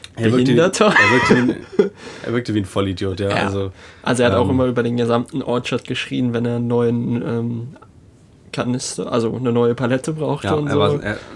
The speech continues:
Speaker 1: ja, er war sehr laut,
Speaker 2: Ja.
Speaker 1: sag ich mal. Und er hat auch mir, als ich, äh, als wir noch auf der anderen Straße gegenüber gewohnt haben, bin ich immer rübergelaufen, um da zu duschen.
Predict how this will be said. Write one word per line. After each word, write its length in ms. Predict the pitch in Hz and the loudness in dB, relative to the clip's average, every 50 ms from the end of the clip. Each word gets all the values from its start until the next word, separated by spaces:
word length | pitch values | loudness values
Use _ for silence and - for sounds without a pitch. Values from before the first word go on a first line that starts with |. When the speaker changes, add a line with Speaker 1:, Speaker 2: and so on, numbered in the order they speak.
| 104 | -8
Speaker 1:
ja, 120 | 101 95 95 95 101 | -6 -6 -6 -6 -6
er 80 | 104 | -4
war 80 | 104 101 | -2 0
sehr 140 | 95 107 101 | 2 2 2
laut, 360 | 98 95 95 98 98 - - 127 120 | 2 2 0 0 -2 -6 -8 -8 -6
Speaker 2:
Ja. 140 | 127 113 113 | -6 -6 -6
Speaker 1:
sag 180 | - - 95 98 | -4 -2 -2 -2
ich 80 | 98 95 | -2 -2
mal. 140 | 98 98 101 | -2 -2 0
Und 80 | 101 101 | 0 2
er 140 | 101 101 | 2 2
hat 140 | 101 104 104 | 2 2 0
auch 120 | 104 110 92 | -2 -4 -2
mir, 380 | 107 110 113 113 113 113 110 - - - - - - - | 0 2 2 2 2 0 -2 -6 -12 -20 -20 -20 -18 -8
als 220 | - - 104 98 - | -2 -2 -2 0 0
ich, 200 | 120 107 - - | -4 -4 -2 -2
äh, 240 | 113 104 104 101 - | -2 0 0 -2 -4
als 140 | - 101 - | -4 -2 0
wir 60 | 117 | 0
noch 120 | 110 107 | 0 -2
auf 80 | - 107 | -4 -4
der 100 | - 101 | -2 -2
anderen 160 | 98 113 113 | 0 0 -2
Straße 220 | - - 107 101 - | 0 -2 -4 -2 -2
gegenüber 260 | 107 98 107 107 104 | -4 -2 0 -2 0
gewohnt 320 | 104 101 101 104 107 101 | -2 -2 -2 -2 -4 -2
haben, 180 | 107 104 107 101 | -2 -2 -2 0
bin 120 | 104 101 104 | 0 0 -2
ich 120 | 101 101 | -2 -2
immer 180 | - 110 98 95 | -2 -2 -2 -2
rübergelaufen, 600 | 98 104 113 110 110 107 101 101 104 - - 107 | 0 0 0 0 0 0 0 -2 -2 -2 -4 -4
um 20 | |
da 100 | 98 98 - | -4 -4 -4
zu 120 | - - | -6 -8
duschen. 420 | 98 - 110 113 - - 143 143 | -6 -6 -6 -6 -4 -4 -4 -4